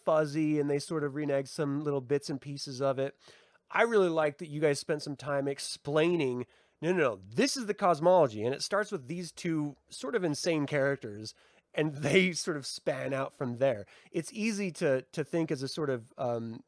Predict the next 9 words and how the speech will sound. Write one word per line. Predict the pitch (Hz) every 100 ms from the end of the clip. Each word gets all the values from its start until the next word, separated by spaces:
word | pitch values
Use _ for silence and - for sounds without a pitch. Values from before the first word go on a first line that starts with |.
| - 156 -
generic | 139 196 165 156 147
role | 151 139
player, | 156 135 135
but | 131 131
just | 151 -
a | 147
Dragonlance | 120 147 139 143 143 131 127 -
fan, | 147 131 120 117 - - _
that, | 131 139